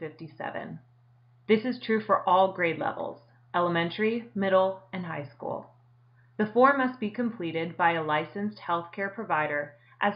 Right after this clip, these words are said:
previously described and signed by the parent or legal guardian.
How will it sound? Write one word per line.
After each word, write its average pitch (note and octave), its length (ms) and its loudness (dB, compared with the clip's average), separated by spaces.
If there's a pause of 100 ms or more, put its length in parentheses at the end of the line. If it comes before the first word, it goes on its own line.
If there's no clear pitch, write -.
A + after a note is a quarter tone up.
(100)
previously G#3 680 -4
described C#3+ 760 -2
and G3 220 -4
signed E3 400 -2
by D#3+ 140 2
the D3+ 100 -6
parent F3 480 -10
or D#3+ 160 -10
legal D3+ 320 -6
guardian. C#3+ 640 -6